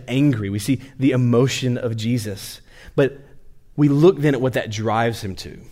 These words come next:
That drives him then to this command in verse thirty-nine, this command of Jesus. As he then looks in verse thirty-nine and he says,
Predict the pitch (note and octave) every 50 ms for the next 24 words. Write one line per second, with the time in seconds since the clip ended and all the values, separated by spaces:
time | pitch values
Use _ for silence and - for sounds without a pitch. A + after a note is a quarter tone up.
0 | - - - - - - - - - _ _ _ _ - D#3 D3 C#3 A#2 A#2+ C3
1 | C3 C#3 D#3 D#3 D3 - C#3+ C3 B2+ B2 B2 A#2+ A#2 B2 - - - - - A#2
2 | A#2 - - - - B2 A#2 A#2 A#2 A2+ G#2+ G2 G2 F#2+ A2 A#2+ A#2 A2+ A2+ A2
3 | G#2+ - A#2 A2 G#2+ G#2 G#2 G2+ G2 F#2 F#2 F2+ - - - - - - - -
4 | - - - A2 - - C3+ B2+ A#2+ A#2 B2 B2+ B2 B2 A#2+ G#2 - G#2 G2 G2+
5 | G2+ G2+ F#2+ - - - - - - - - - _ _ _ - - - - _
6 | - - - - - - - B2+ - - D#3+ F3+ E3+ D3+ D#3 D3 C#3+ C3+ C3 C3
7 | C3 C3 C#3+ D#3 D3 B2+ - C#3+ C3+ B2+ C3 B2+ - C#3+ C3+ C3+ C3 C3 C3 B2+
8 | B2 B2 A#2+ A#2 C#3 D3 C#3 - D#3+ C#3+ C#3 B2+ A#2+ A2+ -